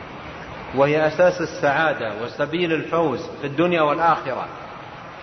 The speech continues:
وهي أفضل الكلمات على الإطلاق، وليس في الكلمات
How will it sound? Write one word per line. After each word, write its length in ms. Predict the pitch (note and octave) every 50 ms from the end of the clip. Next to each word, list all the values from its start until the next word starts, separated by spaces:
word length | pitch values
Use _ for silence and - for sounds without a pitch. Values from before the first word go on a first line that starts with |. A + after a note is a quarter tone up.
| - - - - - - - C#3+
وهي 300 | D3 D#3 E3 F#3 G#3 A3+
أفضل 340 | A3+ - E3 F3 F3 E3+ E3
الكلمات 800 | D#3 D3 - E3 D#3 D#3 D#3+ D#3+ F3 F#3 G#3 G#3+ D#3 - - D3+
على 220 | D#3 G3 G3 F3
الإطلاق، 480 | D3 C#3 B2+ B2 - - C3 B2+ A#2 - - - - - - - - - - - - - - - - - - - - - - - - - - - - - A2
وليس 360 | B2 C#3+ E3+ F3 D#3+ - D3
في 140 | C#3 C3+ C#3+
الكلمات 600 | C#3 C#3 - C#3+ C3+ C3+ C3 C#3 D3+ D#3+ D#3 D3+